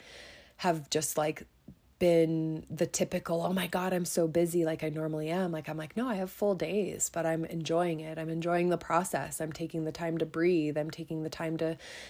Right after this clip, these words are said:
connect and slow down and, again, be on my mat and take time to call my family and talk to my parents and have these deep conversations that we're all really enjoying and,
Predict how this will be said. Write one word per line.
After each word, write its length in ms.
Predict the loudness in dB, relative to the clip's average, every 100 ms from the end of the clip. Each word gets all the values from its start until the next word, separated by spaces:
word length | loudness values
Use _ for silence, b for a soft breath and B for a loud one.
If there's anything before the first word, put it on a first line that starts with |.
| -10
connect 640 | -2 4 6 4 0 -6 -2
and 300 | 0 0 0
slow 320 | 6 8 8
down 420 | 6 4 4 2
and, 180 | 0 -2
again, 360 | 2 2 2
be 180 | 2 2
on 220 | 2 0
my 200 | 0 0
mat 460 | 0 -2 -2 -4 -6
and 340 | -6 -6 -6 -8 B B B B
take 260 | 0 0 0
time 300 | -2 2 2
to 60 |
call 240 | 2 2 4
my 160 | 2
family 560 | 4 4 6 6 4 2
and 160 | 0
talk 220 | -2 -6 -4
to 80 |
my 100 | -2
parents 720 | -2 -2 2 2 2 0 -2 -4
and 180 | -2
have 260 | -2 -4 0
these 200 | 0 0
deep 240 | -2 -4
conversations 880 | -2 -4 -2 -2 -2 -2 0 0 -2
that 140 | -2
we're 300 | 0 2 2 0
all 280 | 2 4
really 320 | 4 4 4 4
enjoying 720 | 2 0 0 0 0 -2 -4
and, 260 | -6 -8